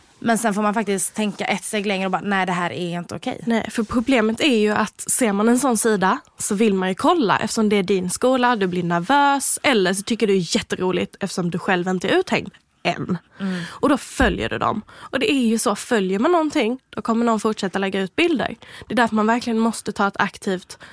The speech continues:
Speaker 2: alltså en aktiv ställning till att, nej, men desto mindre följare, desto mer irrelevant kommer det bli och personen kommer inte vilja lägga upp något för att man får inte den responsen man vill ha.
Speaker 1: Något som jag tycker är lite kul med detta är att jag kommer ihåg att det fanns en sån här sida,
Speaker 2: Ja.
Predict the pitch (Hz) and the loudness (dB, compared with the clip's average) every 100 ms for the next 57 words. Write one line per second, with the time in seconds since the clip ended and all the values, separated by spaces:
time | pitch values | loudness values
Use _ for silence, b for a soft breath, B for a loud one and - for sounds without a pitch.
0 | B B 214 214 220 226 226 202 220 214 | B B -2 0 0 -2 -2 -2 0 2
1 | 196 190 202 185 190 - - 220 214 208 | 0 0 0 2 0 -8 -2 2 2 2
2 | 202 196 b b b _ 226 - 220 220 | 0 -2 b b b _ -2 0 2 2
3 | 208 226 214 196 190 190 208 - _ - | 2 2 2 0 0 -2 -2 -4 _ -4
4 | 202 - 208 190 - 202 202 202 190 - | -4 0 0 0 0 -2 0 0 -2 -2
5 | 190 196 220 285 - 220 202 208 180 180 | -2 0 0 0 0 -2 -2 -2 -2 -4
6 | 190 190 196 190 190 180 180 185 196 - | -6 -2 -2 -2 -4 -2 -2 -4 -6 -2
7 | 196 190 - 185 196 185 196 190 - 185 | -2 -4 -4 -2 0 0 0 -2 -2 -2
8 | 185 180 170 175 - 180 185 240 - - | -2 -4 -4 -4 -4 -2 0 -2 -4 -12
9 | b - 226 208 - 254 240 - 202 226 | b -8 -2 -2 -2 0 0 -2 -6 -6
10 | 247 - 254 214 220 - 202 - 214 220 | -6 -4 -2 0 0 0 -2 -2 -4 0
11 | 233 208 190 - 214 208 233 233 294 240 | 2 0 -2 -4 -4 0 2 2 2 2
12 | 214 196 180 277 202 | 0 -2 0 2 2